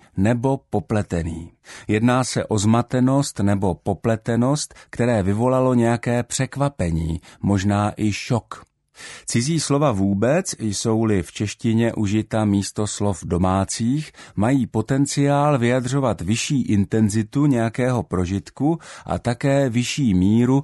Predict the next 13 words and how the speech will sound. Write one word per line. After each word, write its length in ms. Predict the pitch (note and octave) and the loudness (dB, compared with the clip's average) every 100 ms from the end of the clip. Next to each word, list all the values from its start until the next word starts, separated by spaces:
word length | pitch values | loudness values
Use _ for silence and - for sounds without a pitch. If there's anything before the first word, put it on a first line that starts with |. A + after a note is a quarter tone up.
| - | -2
citového 760 | - - B2 A2+ A2+ A#2 A#2 A#2 | -4 -2 0 0 2 2 0 0
hodnocení. 840 | G#2+ G#2+ C3 - F#2+ E2+ E2 E2 - - - - | 0 0 -2 -2 -2 -2 -4 -8 -14 -20 -20 -10
Srovnejme 640 | - A#2 A#2 B2 B2+ C3+ C#3+ | -2 0 2 2 4 2 0
třeba 340 | - A2 F#2+ | -2 -2 -2
slova 400 | - G#2 G#2+ A2+ | 0 0 2 2
jako 340 | G#2+ - E2 - - | 0 -2 -6 -6 -12
stupidní 920 | - - G#2+ - A2+ G#2+ A#2+ B2 B2 | -14 -2 -2 2 2 4 4 4 4
místo 400 | G2+ F#2 - E2+ | 2 -2 -4 -6
hloupý 760 | E2 F#2 G2 - A#2 B2 C3+ - - - | -2 -2 -2 -4 -4 -4 -6 -12 -10 -2
nebo 320 | G2 E2+ D#2 | 0 0 -4
fascikl 840 | - G#2+ G#2+ - - A#2+ - C3 C#3+ _ | -6 -4 -4 -4 -4 -6 -4 -6 -6 _
místo 480 | F#2 G2+ G2+ - G2+ | 0 0 0 -4 -6
svazek. 680 | - F2+ D#2+ C#2+ C2+ - | -6 -6 -8 -8 -12 -16